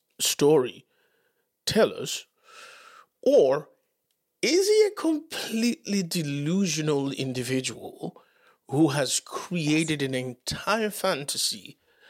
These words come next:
based on his own, again, delusion and, uh, self-aggrandizing personality? And so this is the beauty of it. But the,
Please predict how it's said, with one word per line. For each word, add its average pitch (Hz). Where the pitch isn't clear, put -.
based 151
on 135
his 123
own, 127
again, 143
delusion 135
and, 123
uh, 120
self-aggrandizing 123
personality? 110
And 165
so 160
this 175
is 294
the 165
beauty 139
of -
it. -
But 233
the, 170